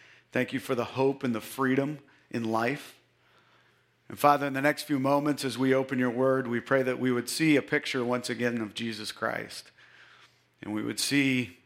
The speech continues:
the love that the Father has for those that he created, that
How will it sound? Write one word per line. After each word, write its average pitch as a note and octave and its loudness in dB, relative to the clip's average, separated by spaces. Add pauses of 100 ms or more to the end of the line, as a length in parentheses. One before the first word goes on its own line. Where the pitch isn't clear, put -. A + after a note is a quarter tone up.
(140)
the A#2+ 0
love B2+ 2
that B2 0
the B2 -4
Father B2+ 2
has B2+ -2 (140)
for A#2 -2
those B2 0
that B2 0
he A#2 -2
created, A#2 0
that A2 -2